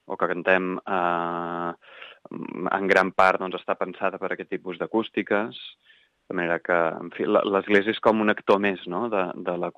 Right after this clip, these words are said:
de la missió de la música, perquè amb la seva ressonància, doncs, també contribueix a, a, a l'experiència auditiva, no? Al so. Em, i per tant, doncs, bé, s'han de, hem de ser curosos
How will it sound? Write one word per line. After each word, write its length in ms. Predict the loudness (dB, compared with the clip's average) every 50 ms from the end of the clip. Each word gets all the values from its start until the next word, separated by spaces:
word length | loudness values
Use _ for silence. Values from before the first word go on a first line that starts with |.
| -16 -10 -2 -2
de 100 | -2 0 -2 -4 -6 -8 -10 -12 -14 -14 -10
la 100 | -10 -8
missió 460 | -6 -6 -8 -6 0 4 6 6 8
de 160 | 8 6 6
la 100 | 6 4
música, 440 | 4 2 0 0 0 2 2 2 2
perquè 320 | 0 -4 -6 -4 -6 -8 -8 -8 -12 -14 _ -18
amb 240 | -16 -16 -14 -10
la 80 | -12 -8
seva 220 | -8 -4 -4 -4 -4
ressonància, 560 | -4 -4 -4 -2 -2 -2 -4 -2 -2 -2 -2
doncs, 220 | -2 -4 -6 -6 -8
també 160 | -6 -6 -8
contribueix 640 | -12 -14 -14 -10 -10 -6 -4 -4 -6 -6 -10 -12 -14 _ _ _ _ _ _ _ _ _ _ _ _ _ _ _ _ _ _ -2 2
a, 60 | 2 4 4 4
a, 220 | 2 0 -2 -4 -4 -4 -6 -6 -2
a 40 | -2
l'experiència 580 | -2 -2 2 2 4 6 6 4 4 2 2 2
auditiva, 400 | 2 2 2 2 2 2 2 2
no? 180 | 0 -4 -8 -10 -8
Al 160 | -8 -8 -8 0
so. 200 | 2 2 2 2 0 _ _ -20 -20 -18 -18 -18 -18 -20 -20 _ _ _ _ _ -2 2
Em, 580 | 2 2 2 2 -2 -2 -2 -4 -4 -6 -8 -10 -14 -20 -20 _ _ _ -20 _ _ _ -4
i 80 | -4 2
per 160 | 2 2 2 4 4
tant, 260 | 4 4 4 2 0 0
doncs, 280 | -2 -2 -4 -6 -2 -2
bé, 160 | -2 -2 -2 -4 -8
s'han 380 | -8 -8 -6 -8 -8 -8 -8
de, 60 | -8 -10 -12 -12 -10 -8
hem 140 | -6 -4 -4
de 80 | -6 -2
ser 120 | -2 -2 0
curosos 640 | 2 2 4 6 4 4 4 2 0 0 0 -2